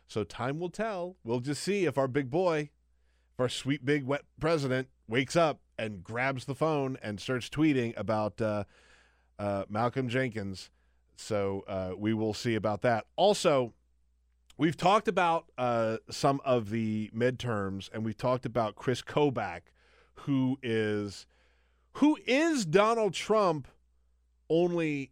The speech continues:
more polished and a little bit smarter, wilier. In other words, he's just as racist. He's just as homophobic. He's just as hell-bent on keeping even legal immigrants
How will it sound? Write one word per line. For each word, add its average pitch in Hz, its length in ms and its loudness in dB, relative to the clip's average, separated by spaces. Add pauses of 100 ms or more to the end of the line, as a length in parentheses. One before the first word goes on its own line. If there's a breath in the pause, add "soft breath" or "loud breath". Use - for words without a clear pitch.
(120)
more 135 260 2
polished 131 720 0 (460)
and 110 500 0 (140)
a 113 80 2
little 120 260 2
bit 107 220 -2
smarter, 113 680 0
wilier. 95 840 -2
In 117 80 -4
other 120 180 0
words, 98 320 -6 (180)
he's 110 240 -4
just 131 220 -2
as 131 120 -2
racist. 95 680 -8 (420)
He's 90 640 -8 (120)
just 117 600 -4
as 104 640 -6 (120)
homophobic. 85 720 -10 (420)
He's 95 360 -8
just 131 420 -4
as 139 220 0
hell-bent 131 760 0
on 107 260 -8
keeping 120 540 -4 (1400)
even 247 380 4
legal 175 380 2
immigrants 107 540 -4